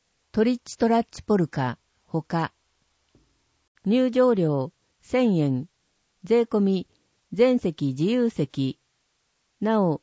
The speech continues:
三歳以上有料。大人一人につき、二歳以下、膝上一人無料。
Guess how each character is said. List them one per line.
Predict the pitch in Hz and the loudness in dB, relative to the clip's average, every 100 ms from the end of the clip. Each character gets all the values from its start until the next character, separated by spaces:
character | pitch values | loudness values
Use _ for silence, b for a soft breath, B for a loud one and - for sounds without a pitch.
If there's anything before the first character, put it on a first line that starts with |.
| _ | _
三 | 226 254 | -2 -2
歳 | 262 254 254 | -2 -2 -2
以 | 262 | -2
上 | 196 156 | 0 2
有 | 147 165 165 | 2 0 2
料。 | 156 147 139 - _ _ _ _ - | 0 0 -4 -8 _ _ _ _ -6
大 | 190 | -2
人 | 247 240 240 | 0 0 -2
一 | - 269 | -4 -4
人 | 247 208 | 0 0
に | 175 | -2
つ | - | -8
き、 | - 147 143 - _ _ | -4 -2 -2 -8 _ _
二 | - 196 | -4 -2
歳 | 247 247 254 | -2 -2 -2
以 | 247 | -4
下、 | 190 156 - _ _ | -2 -2 -4 _ _
膝 | 190 196 247 240 | -6 0 2 2
上 | 226 214 233 _ | 2 -2 -6 _
一 | _ 262 | _ -2
人 | 233 160 | 0 2
無 | 147 | 0
料。 | 156 156 143 135 | 2 2 0 -4